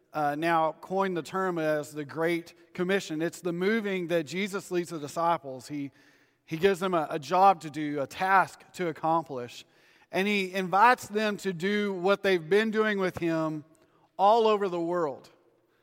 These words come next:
He encourages them to go, to reach the nations. He tells them to be bold in their approach, to go throughout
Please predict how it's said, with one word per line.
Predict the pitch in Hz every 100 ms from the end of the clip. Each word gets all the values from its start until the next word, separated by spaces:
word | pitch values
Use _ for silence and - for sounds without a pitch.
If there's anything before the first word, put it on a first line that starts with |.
| _ _
He | - 220
encourages | 220 190 233 226 202
them | 175 214 185
to |
go, | 170 185 196 202 175
to | - 175
reach | 180 226 220 - _ _
the | 196
nations. | 202 196 208 - 165 131 120
He | 185
tells | 190 226 240 175
them | 220 208 185 - _ - _ _
to | 214
be | 240
bold | 190 233 233
in | 220
their | 220 214
approach, | 208 226 220 185 -
to | - 196 175 - _ _ 160
go | 208 247 240
throughout | 226 220 208 190